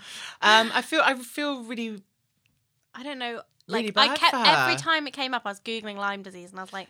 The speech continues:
Speaker 2: "I'm a bit confused as to
Speaker 1: It's a
Speaker 2: what's going on here. There's clearly something not right."
Speaker 1: Yeah, yeah. It's a really
Speaker 2: But I just wondered if it
Speaker 1: obscure,
Speaker 2: was,
Speaker 1: un-,
Speaker 2: yeah.
Speaker 1: unlike, uh,
Speaker 2: Researched.
Speaker 1: Yeah.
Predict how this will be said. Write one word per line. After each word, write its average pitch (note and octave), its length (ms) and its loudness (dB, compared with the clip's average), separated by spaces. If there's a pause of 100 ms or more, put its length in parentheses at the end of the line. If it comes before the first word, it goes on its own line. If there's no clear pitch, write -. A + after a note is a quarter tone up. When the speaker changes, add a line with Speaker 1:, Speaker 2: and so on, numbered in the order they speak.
Speaker 2:
"I'm G#3+ 80 -10
a A#3 60 -10
bit B3+ 180 -8
confused C4+ 560 -10
as A#3+ 100 -10
to G#3 80 -4
Speaker 1:
It's G#3 80 -8
a A3 40 -4
Speaker 2:
what's F#3+ 260 -6
going A3 240 -8
on G#3 140 -10
here. G3+ 140 -12 (200)
There's B3 140 -10
clearly E4+ 320 -4
something G#3 420 -8
not G#3 200 -8
right." F#3+ 340 -4
Speaker 1:
Yeah, F3 220 -2
yeah. E3+ 340 -4
It's D3+ 160 -10
a E3 60 -8
really F#3+ 760 -8
Speaker 2:
But A#3 200 0 (420)
I B3 100 -10
just C4+ 220 -4
wondered F3+ 180 -6
if F3+ 60 -4
it F3 40 -4
Speaker 1:
obscure, E3 240 -4
Speaker 2:
was, - 280 -6
Speaker 1:
un-, D#3+ 160 -8
Speaker 2:
yeah. D3+ 500 -10 (300)
Speaker 1:
unlike, D#3 880 -6 (480)
uh, C#3+ 380 -6 (1300)
Speaker 2:
Researched. G3+ 600 -10
Speaker 1:
Yeah. E3 480 -4